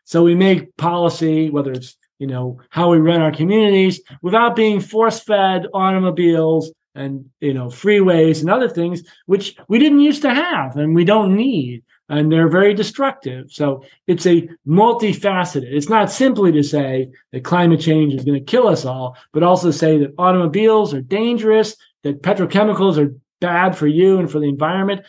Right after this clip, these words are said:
And it's a, basically a hidden tax for multinational corporations. Every time you have to use plastics, you have to use automobiles, whatever,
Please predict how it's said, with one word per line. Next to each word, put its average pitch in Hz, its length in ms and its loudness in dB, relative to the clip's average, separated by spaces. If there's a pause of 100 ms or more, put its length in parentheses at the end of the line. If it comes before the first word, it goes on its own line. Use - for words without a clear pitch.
(200)
And 254 460 0 (140)
it's 202 180 -2
a, 208 160 0 (300)
basically 208 480 2
a 202 60 4
hidden 226 280 0
tax 262 500 -6 (360)
for 190 100 2
multinational 214 640 2
corporations. 226 560 -2
Every 180 220 2
time 180 320 0
you 175 80 0
have 165 100 -2
to 160 80 -2
use 147 220 2 (100)
plastics, 233 640 -2 (280)
you 143 60 -8
have 139 80 -14
to 135 60 -4
use 131 320 -4
automobiles, 196 600 2
whatever, 160 640 0